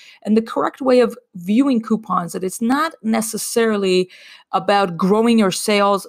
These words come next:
for a particular evening, which it does do that. And as I mentioned, um, if you view it that way, again, the profits are low, you're gonna grow your gross sales. What you need to look at is that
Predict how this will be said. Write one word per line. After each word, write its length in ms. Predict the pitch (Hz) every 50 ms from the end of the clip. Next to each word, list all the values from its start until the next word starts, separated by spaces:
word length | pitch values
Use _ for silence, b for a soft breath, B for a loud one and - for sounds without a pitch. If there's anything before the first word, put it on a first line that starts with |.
| - _
for 260 | - 208 196 190 -
a 60 | 202 185
particular 580 | - 190 185 - 214 214 - 208 185 185 180 -
evening, 420 | - 214 202 170 190 170 165 170 175
which 180 | 208 226 226
it 120 | 254 202 180
does 240 | 214 226 247 226 214
do 160 | 196 190 180
that. 240 | 180 180 175 175 180
And 100 | 185 190
as 120 | 190 185
I 100 | 202 196
mentioned, 520 | 196 214 240 262 254 - - 196 185 185 - B B B B B B B B B -
um, 520 | - 196 190 180 175 175 175 175 175 185 _ _ _ _ _ _ _ _ _ -
if 200 | - 202 202 208
you 100 | 220 208
view 220 | 185 214 233 254
it 100 | 254 247
that 220 | 240 202 196 202 202
way, 400 | 202 190 190 190 196 190 - -
again, 220 | - 180 214 214 202
the 80 | 190
profits 480 | - - - 277 302 294 - 240 - -
are 100 | 196 185
low, 300 | 185 185 185 175 175 175
you're 160 | 170 175 185
gonna 220 | 170 190 196 208 196
grow 220 | 185 196 196 202
your 360 | 208 202 185 180 175 175 - _ - 180
gross 340 | - 196 208 226 262 254 -
sales. 540 | - - - 214 185 170 170 170 170 - _ B B B B B B B B B
What 200 | 208 233 247 220
you 160 | 220 302 339
need 140 | 359 349 302
to 80 | 269
look 260 | 233 226 233 233 233 233
at 300 | 214 196 190 190 190 - -
is 180 | 190 190 185
that 400 | 185 196 190 185 180 175 - -